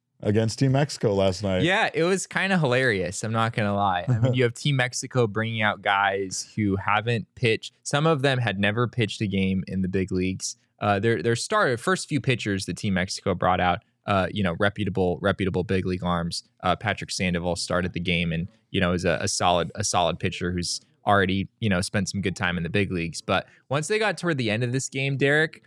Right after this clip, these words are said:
Speaker 2: uh, these guys had no big league experience whatsoever, and, and Mookie Betts just couldn't
Speaker 1: <laughs>
Speaker 2: figure it out. And, you know, the, the list goes on of, of star-studded, you know, names in this lineup, right? Paul Goldschmidt, Nolan Arenado,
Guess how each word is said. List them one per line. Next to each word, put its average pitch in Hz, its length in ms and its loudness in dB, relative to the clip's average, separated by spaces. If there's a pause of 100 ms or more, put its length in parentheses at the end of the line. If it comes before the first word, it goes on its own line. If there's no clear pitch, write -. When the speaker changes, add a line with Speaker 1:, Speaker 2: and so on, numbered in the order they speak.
(300)
Speaker 2:
uh, 113 460 4 (200)
these 139 400 0
guys 147 300 2
had 117 160 2
no 113 120 4
big 101 220 2
league 101 160 2
experience 87 720 0
whatsoever, 87 680 0
and, 92 380 0
and 92 340 0
Mookie 110 320 2
Betts 98 440 0
just 98 280 -2
couldn't 127 240 0
Speaker 1:
<laughs> - 40 -12
Speaker 2:
figure 110 320 2
it 101 60 2
out. 90 440 2
And, 90 480 -2
you 101 140 0
know, 90 340 0 (240)
the, 110 140 0
the 104 200 2
list 117 300 0
goes 127 260 2
on 113 300 2
of, 104 180 0
of 104 280 2
star-studded, 104 1120 0 (280)
you 120 80 2
know, 104 140 6
names 104 420 0
in 104 140 0
this 101 200 0
lineup, 98 480 0
right? 98 220 0
Paul 104 260 2
Goldschmidt, 101 560 0
Nolan 104 320 2
Arenado, 95 720 0